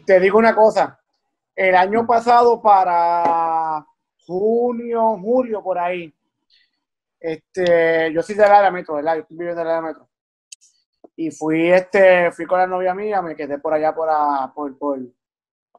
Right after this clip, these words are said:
Speaker 1: por, este, en Rincón. Y nos
Speaker 2: Ujú.
Speaker 1: metimos, o sea, yo cogí como un R-, un Airbnb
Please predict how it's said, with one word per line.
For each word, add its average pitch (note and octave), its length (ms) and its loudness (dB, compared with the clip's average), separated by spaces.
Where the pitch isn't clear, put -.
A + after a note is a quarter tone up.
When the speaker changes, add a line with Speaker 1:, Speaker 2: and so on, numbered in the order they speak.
Speaker 1:
por, E3+ 300 0
este, D#3+ 680 -2
en D#3 260 -6
Rincón. F3+ 480 -2
Y F3 160 -8
nos D#3+ 100 0
Speaker 2:
Ujú. D#3 80 -6
Speaker 1:
metimos, A3 920 2
o - 100 -20
sea, F#3 80 2
yo E3+ 220 -6
cogí G#3 220 0
como F#3 260 -6
un G3+ 140 -6
R-, A3 340 2
un A3 320 -8
Airbnb A3+ 720 -4